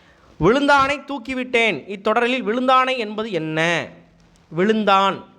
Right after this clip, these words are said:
விழுந்தான் அப்படின்னா இங்க விளையாலயம் பெயர். சரியா? விழுந்தானை அப்படிங்கிறது.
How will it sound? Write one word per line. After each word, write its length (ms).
விழுந்தான் 480
அப்படின்னா 300
இங்க 580
விளையாலயம் 720
பெயர். 420
சரியா? 400
விழுந்தானை 480
அப்படிங்கிறது. 360